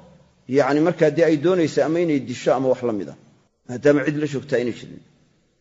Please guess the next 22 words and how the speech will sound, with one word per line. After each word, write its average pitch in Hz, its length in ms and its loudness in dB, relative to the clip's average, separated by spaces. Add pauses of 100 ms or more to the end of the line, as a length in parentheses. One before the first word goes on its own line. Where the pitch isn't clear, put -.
(300)
Ila 123 140 -4
cadowgu 143 260 2
waa 123 100 2
iska 139 140 -6
badnaayeen. 87 400 -8 (680)
"Fa 123 60 2
takhawwaftu", 214 560 6
waxaan 208 220 4
ka 254 120 8
baqay, 220 280 6
buu 220 100 2
yidhi, 196 120 10
haddaan 208 180 6
Abu 196 200 2
Dhar 214 160 6
ahay, 143 280 6 (640)
"an 208 80 4
yakuuna 208 520 2
axadun", 202 420 4
qof 185 200 2
inuu 202 280 0
noqdo, 156 420 4